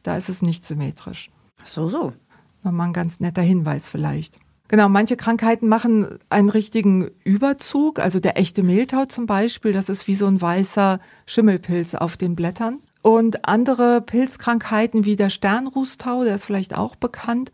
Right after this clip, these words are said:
Speaker 1: der macht erst so dunkle Flecken auf den Blättern und dann bildet sich so ein gelber Rand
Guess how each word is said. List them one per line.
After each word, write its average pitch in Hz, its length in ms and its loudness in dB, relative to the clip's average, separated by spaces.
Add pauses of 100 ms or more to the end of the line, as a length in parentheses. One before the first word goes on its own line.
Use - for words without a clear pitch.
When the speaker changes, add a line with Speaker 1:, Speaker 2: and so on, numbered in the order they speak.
(120)
Speaker 1:
der 220 520 4
macht 208 300 -2
erst 208 240 0
so 208 100 2
dunkle 202 480 0
Flecken 208 480 -4
auf 220 200 -4
den 226 160 -4
Blättern 262 540 -4
und 202 220 -2
dann 220 260 2
bildet 226 380 2
sich 214 220 -8
so 202 100 0
ein 196 160 4
gelber 196 360 0
Rand 202 440 0